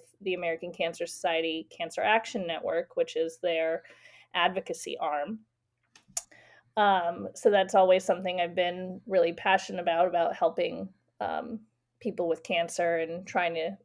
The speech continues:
find a cure for cancer. A lot of times the causes that the American Heart Association and the, the American Cancer Society, they kind of line up with one another. So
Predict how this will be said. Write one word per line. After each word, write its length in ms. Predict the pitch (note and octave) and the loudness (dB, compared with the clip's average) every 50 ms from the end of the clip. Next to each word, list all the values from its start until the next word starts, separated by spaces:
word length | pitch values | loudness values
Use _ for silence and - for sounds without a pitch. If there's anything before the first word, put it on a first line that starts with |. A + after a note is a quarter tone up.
| _ _ | _ _
find 200 | - F#3+ E3+ F3 | 0 0 2 0
a 40 | E3+ | -6
cure 300 | - - - E3+ E3 E3+ | -10 -2 0 2 2 2
for 160 | - - E3 | 0 -2 -4
cancer. 680 | E3 - E3+ D#3+ D#3 E3 - - E3 E3 E3+ - - _ _ _ _ _ _ _ _ _ _ _ _ _ _ _ _ _ _ _ _ _ - - - - | -2 -2 -4 -4 -4 -6 -2 0 0 0 0 -2 -4 _ _ _ _ _ _ _ _ _ _ _ _ _ _ _ _ _ _ _ _ _ -20 -12 4 8
A 60 | A#3+ | 8
lot 220 | B3 C4 C#4 D4+ | 10 10 10 8
of 80 | F#4+ E4+ | 8 4
times 520 | C#4 C#4+ D4 C4 C4 C4 C4 C4 C4 B3+ | 4 6 8 8 10 10 8 6 4 4
the 440 | - A#3+ - G#3+ G#3 A#3 A3+ G3 - A#3 | 4 2 4 10 12 12 12 12 10 6
causes 720 | - - G#3+ G#3 G#3+ G#3+ G#3+ G#3 G#3 G#3 G3+ G3+ G3+ G#3 - G#3 | 6 10 12 12 12 10 8 6 4 4 4 2 2 0 -2 4
that 580 | F#3+ G#3 G3+ G3 F#3+ F#3+ F#3 F#3+ F#3 - G3+ G3+ | 4 6 8 8 8 8 8 6 6 4 2 2
the 200 | - G3+ F#3+ F#3+ | 6 6 6 6
American 400 | F#3+ G#3+ A3+ A3+ A3+ A3+ G#3+ G3+ | 8 8 8 8 8 8 4 4
Heart 200 | A3+ G3 F#3 F3+ | 4 4 4 2
Association 840 | F#3 F#3 - F#3 F3+ F3+ - F3 F3 F3 E3+ - F#3+ F3 E3+ E3+ E3 | 0 -2 -2 -2 -2 -2 -2 -2 -2 -2 0 -2 -2 -2 -2 -4 -4
and 680 | - F#3+ F#3 F#3 F#3 F3+ F3 F3 E3+ F3 F3+ F#3 - - - - | -4 -2 0 2 2 2 2 2 0 -2 -6 -10 -12 -14 0 0
the, 320 | F#3 F3 E3+ E3 E3 - - | 2 4 6 4 4 4 0
the 80 | F#3+ | 0
American 320 | F#3 F3+ F3+ F3 - F3 E3+ | -2 -2 -2 -2 -4 -6 -2
Cancer 320 | - G3 E3+ E3+ - F3 | 0 0 0 0 -2 -8
Society, 540 | E3+ - - G#3 - E3+ E3 D#3+ E3 E3 D#3+ | -8 -8 -10 -2 -2 0 0 2 4 4 4
they 100 | E3 E3 | 4 4
kind 240 | E3 - E3+ E3 E3 | 2 0 0 0 0
of 160 | D#3+ D#3+ - _ - - - - - - _ _ | -2 -4 -8 _ -20 -20 -20 -20 -20 -20 _ _
line 320 | F#3+ G3 F#3 F#3 F3+ F3 | 2 4 4 4 4 2
up 180 | E3+ E3 - - | 0 -2 0 0
with 180 | E3+ D#3+ D#3+ - | -2 -2 0 0
one 180 | D#3+ D#3 D3+ D3 | -4 -4 -4 -4
another. 420 | D3+ D3 C#3+ A#2 B2 B2+ C#3+ F3 | -4 -4 -2 -2 -2 -2 -2 -4
So 560 | - - - F#3 E3 D#3 D#3 D3 D#3 D#3 - | -6 -2 0 0 2 2 2 0 0 -2 -4